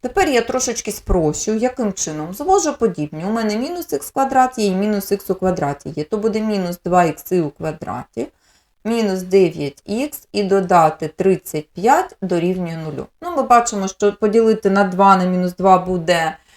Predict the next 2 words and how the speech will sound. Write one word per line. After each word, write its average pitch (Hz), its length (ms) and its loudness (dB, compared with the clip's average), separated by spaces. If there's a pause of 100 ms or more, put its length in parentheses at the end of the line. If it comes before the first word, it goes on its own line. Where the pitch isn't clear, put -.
(220)
недоречно. 214 880 0 (760)
Е, 226 640 2